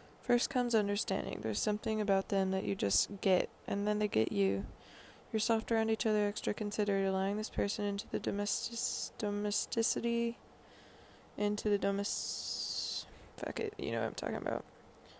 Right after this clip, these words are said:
of your life, just because they make the little moments better, because you like to see them happy. They deserve to be happy after all. You want what's best for them because they're your friend. You want them to be more than your friend.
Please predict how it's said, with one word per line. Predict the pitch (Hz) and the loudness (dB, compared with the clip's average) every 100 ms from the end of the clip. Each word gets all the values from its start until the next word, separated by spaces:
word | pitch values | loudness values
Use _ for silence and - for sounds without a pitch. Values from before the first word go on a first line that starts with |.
| - - - - | -20 -20 -20 -6
of | 226 214 | -2 0
your | 214 | 2
life, | 196 190 - | 2 0 0
just | - 208 | -2 -2
because | 226 214 214 | 0 0 0
they | 208 | 0
make | 202 202 | -2 -2
the | - | 2
little | 208 196 | 2 2
moments | 196 190 - | 2 0 -4
better, | - - - | -6 -6 -6
because | - 214 202 | -2 -2 2
you | 202 | 2
like | 202 | 2
to | 220 | -2
see | - | 0
them | 214 208 | 0 0
happy. | 196 190 208 202 | 0 0 -2 0
They | 196 | 0
deserve | 202 202 220 214 | 0 2 0 2
to | 226 | 0
be | 214 | 2
happy | 202 190 - | 2 0 0
after | 190 - - | -4 -2 -6
all. | - 220 - - - - - - - - - - | -6 -10 -16 -20 -20 -20 -20 -20 -20 -20 -20 -4
You | 220 | -2
want | 220 | 0
what's | 226 - | -2 -2
best | 220 214 | -2 -2
for | - | 0
them | 208 202 | 0 0
because | 202 202 214 208 | -2 -2 -2 0
they're | 208 202 | 0 0
your | 202 202 202 214 202 202 - - - - - - - - - | 2 2 2 2 0 -2 -8 -16 -14 -12 -14 -14 -8 -4 -4
friend. | - 214 202 214 214 220 | -2 -2 -2 -2 -6 -6
You | 208 202 | -4 -2
want | 208 202 196 - - - - - - | -2 -4 -6 -10 -20 -20 -20 -20 -8
them | 214 214 214 | -6 -6 -6
to | - 208 | -6 -2
be | 208 | -2
more | 196 190 | 0 -2
than | 190 | -2
your | 190 | -4
friend. | - | -8